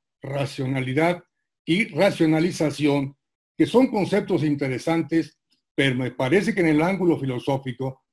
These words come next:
tenemos que rescatar del trasfondo de la administración pública, de las estructuras de poder,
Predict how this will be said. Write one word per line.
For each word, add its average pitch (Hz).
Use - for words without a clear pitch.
tenemos 160
que 196
rescatar 143
del 135
trasfondo 165
de 127
la 131
administración 127
pública, 156
de 120
las 117
estructuras 160
de 127
poder, 143